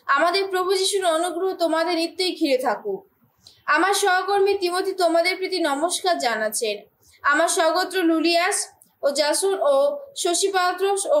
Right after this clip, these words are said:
প্রীতি নমস্কার জানাচ্ছেন। এই পত্রটি লিপিকা তেসিয়াস ও প্রভুকে স্মরণ করে তোমাদের প্রীতি নমস্কার জানাচ্ছেন। আমি এখানে যার বাড়িতে অতিথি হয়ে আছি,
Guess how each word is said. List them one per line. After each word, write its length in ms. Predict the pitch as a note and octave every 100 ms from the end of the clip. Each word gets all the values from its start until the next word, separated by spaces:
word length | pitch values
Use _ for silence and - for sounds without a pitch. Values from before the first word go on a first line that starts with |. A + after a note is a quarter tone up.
| D4
প্রীতি 220 | D#4+ E4 E4
নমস্কার 400 | D#4+ F#4 F#4 F#4+ D4+
জানাচ্ছেন। 560 | B3+ A#3+ A3+ B3+ A3 G3+ - _ _ _ -
এই 140 | E4 F#4+
পত্রটি 540 | F4+ E4+ F4 G4 F#4+ C#4+ C#4+ - _ -
লিপিকা 500 | C#4 E4 F4 F4+ F#4+ F#4+
তেসিয়াস 480 | E4 E4+ F#4 F4 F4+
ও 40 | E4+ E4
প্রভুকে 380 | D#4 D#4+ E4+ F4
স্মরণ 380 | F4 C#4 D4 E4+
করে 220 | F4 D#4 B3+ D4+
তোমাদের 340 | D4 D4+ E4 D#4+
প্রীতি 220 | D#4 E4+
নমস্কার 520 | D4 B3+ D4+ E4+ F4 D4
জানাচ্ছেন। 600 | B3 A3 G#3 - G#3 F#3+ - _ _ - -
আমি 220 | D#4 F#4 F#4
এখানে 220 | G4+ G4 F4+
যার 180 | E4 D#4+ E4
বাড়িতে 280 | D#4+ D#4+ F4
অতিথি 380 | D4+ D#4 E4+ F4
হয়ে 200 | F#4 F4 F4+
আছি, 200 | F4+